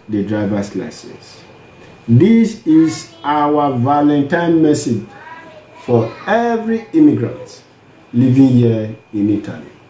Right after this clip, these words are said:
Special thanks to Soneros T V. Special thanks to everyone that have this faith and confidence in us. Special thanks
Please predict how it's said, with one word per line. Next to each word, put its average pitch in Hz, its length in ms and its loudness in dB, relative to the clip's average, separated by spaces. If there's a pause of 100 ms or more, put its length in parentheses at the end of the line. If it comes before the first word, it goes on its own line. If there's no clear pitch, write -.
(420)
Special 202 680 -2
thanks 185 460 -2
to 160 180 2
Soneros 180 800 2 (140)
T 156 140 0
V. 117 260 0 (960)
Special - 680 -4 (100)
thanks 185 380 -2
to 180 300 0 (120)
everyone 240 960 -2 (1200)
that 160 180 -2
have 233 400 -2
this 220 300 2
faith - 480 -4
and 147 260 -4
confidence 165 720 0 (300)
in 127 180 2
us. 107 200 0 (880)
Special 180 600 -2
thanks 175 520 0